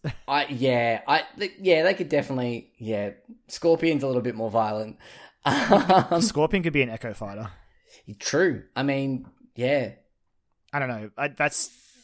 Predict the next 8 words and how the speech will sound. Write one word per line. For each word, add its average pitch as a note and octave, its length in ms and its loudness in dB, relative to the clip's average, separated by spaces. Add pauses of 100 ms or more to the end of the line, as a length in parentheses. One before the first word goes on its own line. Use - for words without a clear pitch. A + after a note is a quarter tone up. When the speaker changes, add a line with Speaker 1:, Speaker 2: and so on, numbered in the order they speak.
(960)
Speaker 1:
that's D3 240 -4
what G3+ 140 -4
I D#3+ 80 -2
would, B2+ 200 -6 (180)
that's C#3+ 180 -10
what G3 80 -6
I, E3 100 -6 (160)
I'm, B2+ 160 -10